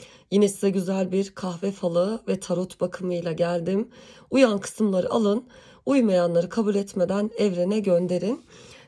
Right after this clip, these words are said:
Ne varsa gördüğüm sizlere aktaracağım arkadaşlar. Burada, e, videomun altındaki numaradan kişiye özel danışmanlık için yazılı olarak iletişim kurabilirsiniz. Sinem Okçu ile Tarot Instagram sayfamı da takip edebilirsiniz.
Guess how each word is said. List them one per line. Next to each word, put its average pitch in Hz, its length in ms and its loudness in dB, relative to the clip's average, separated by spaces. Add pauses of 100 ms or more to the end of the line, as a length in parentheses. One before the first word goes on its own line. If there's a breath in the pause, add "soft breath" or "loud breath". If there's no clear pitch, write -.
Ne 233 160 8
varsa 190 320 -2
gördüğüm 196 460 2
sizlere 190 600 0 (120)
aktaracağım 180 580 -2
arkadaşlar. 165 800 -6
Burada, 196 480 2 (600 loud breath)
e, 170 240 4
videomun 190 360 2
altındaki 196 560 0
numaradan 202 500 2
kişiye - 300 -2
özel 180 260 -2
danışmanlık 185 580 -2
için 214 380 0
yazılı 196 380 0
olarak 175 420 0
iletişim 208 640 -2
kurabilirsiniz. 196 1000 -4 (360 loud breath)
Sinem 214 380 2
Okçu 208 280 0
ile 160 180 0
Tarot 170 380 -2
Instagram 165 520 -2
sayfamı 196 540 -4
da 208 200 -2 (340 loud breath)
takip 220 420 0
edebilirsiniz. 190 1000 -2